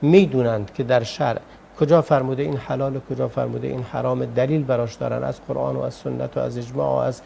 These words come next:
بقیه مسائل دیگه. لذا اون کسی که داره حرفی رو می‌زنه که دانشش رو نداره یا همینطوری شنیده کوچه بازاری یا از خودش یه چیزی رو در میاره، مثلاً فکر می‌کنه یه چیزی بده، بعد میگه نه این حرامه،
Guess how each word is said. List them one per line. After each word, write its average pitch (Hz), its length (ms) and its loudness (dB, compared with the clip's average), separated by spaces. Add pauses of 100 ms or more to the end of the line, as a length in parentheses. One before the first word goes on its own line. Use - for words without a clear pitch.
(380)
بقیه 156 300 4
مسائل 139 360 0
دیگه. 113 280 -10 (920)
لذا 165 200 6
اون 202 160 6
کسی 196 280 -2
که 165 100 -2
داره 165 200 4
حرفی 175 360 -2
رو 151 80 0
می‌زنه 135 400 2
که 101 220 -8 (560)
دانشش 151 540 6
رو 165 120 4
نداره 127 340 2
یا 170 160 4
همینطوری 214 500 -2
شنیده 147 380 -2
کوچه 135 300 -6
بازاری 113 480 -2 (1000)
یا 165 220 10
از 202 160 0
خودش 190 500 -2 (720)
یه 214 80 4
چیزی 214 240 2
رو 202 80 4
در 175 260 6
میاره، 120 240 2
مثلاً 170 400 4
فکر 208 300 4
می‌کنه 190 260 0
یه 190 80 4
چیزی 185 280 0
بده، 143 420 6 (280)
بعد 123 140 0
میگه 151 160 4
نه 170 100 4
این 147 220 4
حرامه، 147 420 0